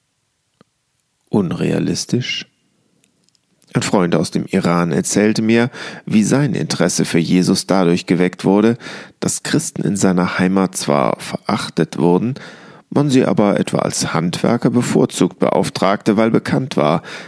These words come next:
dass sie ehrlicher und zuverlässiger waren als alle anderen.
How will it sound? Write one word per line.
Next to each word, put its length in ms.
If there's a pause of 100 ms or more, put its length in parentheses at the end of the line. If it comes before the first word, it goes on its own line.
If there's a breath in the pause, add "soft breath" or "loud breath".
dass 200
sie 220
ehrlicher 560
und 140
zuverlässiger 800
waren 320
als 340
alle 300
anderen. 480